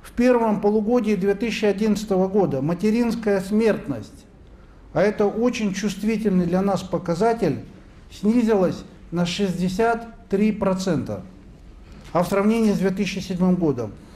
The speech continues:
произошло снижение младенческой смертности на двадцать шесть процентов. Комплекс принятых мер позволил на два года увеличить ожидаемую продолжительность жизни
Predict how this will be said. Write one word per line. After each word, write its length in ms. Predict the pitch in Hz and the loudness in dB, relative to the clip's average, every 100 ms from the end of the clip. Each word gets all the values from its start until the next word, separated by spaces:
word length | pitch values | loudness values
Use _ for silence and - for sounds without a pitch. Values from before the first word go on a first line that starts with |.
| - - | -20 -8
произошло 540 | - 185 185 208 233 240 | 0 2 2 0 0 -2
снижение 580 | 226 208 185 240 226 202 | 0 0 2 2 2 2
младенческой 720 | 190 202 220 202 185 - 170 | 0 0 0 0 -4 -6 -8
смертности 760 | - 220 220 220 185 202 160 - - - | -2 0 2 0 -2 -2 -2 -4 -14 -2
на 120 | 185 | 0
двадцать 440 | 196 208 202 196 | 2 2 0 -4
шесть 260 | 185 190 175 | -4 -6 -4
процентов. 540 | 156 143 135 120 107 104 - - - - - - - - - | -6 -6 -8 -10 -12 -16 -18 -20 -20 -20 -20 -20 -20 -14 0
Комплекс 480 | 254 240 208 190 | 2 2 0 -2
принятых 640 | - 233 233 208 185 185 226 | -2 -2 0 0 0 -4 -2
мер 280 | 240 208 | 0 0
позволил 760 | 147 175 175 202 233 208 165 135 - - - | -2 -2 0 0 0 2 2 -2 -10 -20 -6
на 180 | 175 202 | 0 0
два 220 | 196 214 | 2 0
года 280 | 208 247 196 | 2 2 2
увеличить 640 | 190 202 220 220 208 - | 0 0 -2 -4 -6 -6
ожидаемую 600 | 170 165 196 220 208 196 | -6 -4 0 0 2 -2
продолжительность 800 | 185 185 190 185 214 185 180 180 | -2 -2 0 0 -2 -2 -2 0
жизни 440 | 185 208 143 127 | 0 0 0 -2